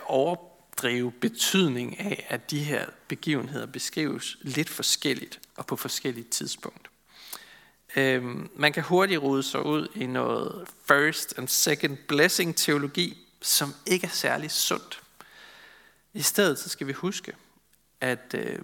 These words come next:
påske og pinse, det er to forskellige begivenheder, men de hænger dog sammen. Ligesom at Jesus og Helligånden er to forskellige personer, men dog hænger sammen.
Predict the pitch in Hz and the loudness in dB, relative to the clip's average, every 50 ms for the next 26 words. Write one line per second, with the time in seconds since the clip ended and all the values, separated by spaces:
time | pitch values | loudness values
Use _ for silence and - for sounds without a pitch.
0 | - _ - - 160 190 226 - - - - - - - 156 165 214 - - 143 | -12 _ -2 0 0 0 0 -2 -4 -8 -10 -8 -6 -4 -2 -2 -4 -4 -8 -12
1 | 139 - - _ _ _ _ _ - - 151 147 - - - - - 80 - - | -12 -14 -20 _ _ _ _ _ 0 2 2 2 0 -4 -8 -4 -4 -4 -4 -6
2 | - - _ _ _ _ - - - 247 226 202 202 - - - 214 220 208 190 | -10 -18 _ _ _ _ -2 2 2 2 4 4 4 4 4 6 6 4 4 4
3 | 175 165 - 160 - 226 214 175 165 156 151 143 156 139 139 - _ _ _ _ | -2 -4 -6 -6 -4 -4 -4 -4 -4 -4 -6 -6 -6 -8 -8 -12 _ _ _ _
4 | _ _ _ _ _ - 147 143 147 147 147 - 156 147 156 143 135 139 139 - | _ _ _ _ _ -4 -2 0 0 0 -2 -6 -8 -6 -4 -4 -4 -4 0 0
5 | 156 160 170 175 - - - _ _ _ - - - - - 185 165 143 - - | 0 0 0 -2 -8 -14 -20 _ _ _ -6 -2 0 2 4 2 2 0 -2 -8
6 | - 131 - _ _ _ _ _ _ _ _ _ _ _ _ _ _ _ _ _ | -16 -18 -20 _ _ _ _ _ _ _ _ _ _ _ _ _ _ _ _ _
7 | - - 147 170 170 - 160 131 - - - - - _ _ _ _ - 135 127 | -6 -2 0 0 2 2 2 2 0 -6 -16 -20 -20 _ _ _ _ -10 -8 -8
8 | 123 - - _ _ _ _ - - - 151 170 208 - - - - - - - | -8 -10 -16 _ _ _ _ -8 0 2 2 2 2 0 -4 -6 -8 -8 -10 -14
9 | - - - - - - - 180 220 240 247 151 - - - - - - - - | -16 -12 -10 -8 -4 2 4 4 4 4 2 -2 -4 -6 -10 -8 -4 -4 -2 2
10 | - - 185 156 - 147 - 165 147 131 - - - - - 135 - - - - | 4 4 4 4 2 -2 -2 0 0 0 -2 -6 -8 -8 -8 -4 -2 0 2 2
11 | 233 180 - 135 135 - - _ _ _ _ _ _ _ _ _ _ _ - 151 | 2 0 -2 -8 -12 -14 -16 _ _ _ _ _ _ _ _ _ _ _ -6 -4
12 | 139 139 139 139 - - - 135 147 - - _ _ _ _ _ _ _ - - | -4 -4 -4 -4 -2 -2 -2 -4 -6 -12 -20 _ _ _ _ _ _ _ -16 -10
13 | - 139 117 127 131 - - - 196 - 87 - | -8 -6 -6 -6 -6 -4 -4 -4 -4 -6 -10 -16